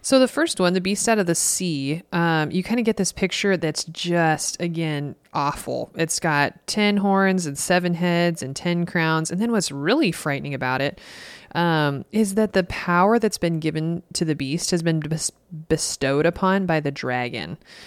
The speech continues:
And so we know that the dragon in chapter twelve represents just Satan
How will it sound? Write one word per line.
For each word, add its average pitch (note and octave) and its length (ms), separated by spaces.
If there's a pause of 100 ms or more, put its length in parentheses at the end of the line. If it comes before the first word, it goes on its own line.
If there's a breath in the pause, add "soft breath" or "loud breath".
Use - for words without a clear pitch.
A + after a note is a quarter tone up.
(380 loud breath)
And F3 180
so F3 200
we F3 140
know F3 140
that E3+ 120
the E3 80
dragon D#3+ 380
in D#3 80
chapter E3 260
twelve D3+ 320
represents D3+ 680
just - 300
Satan D#3 600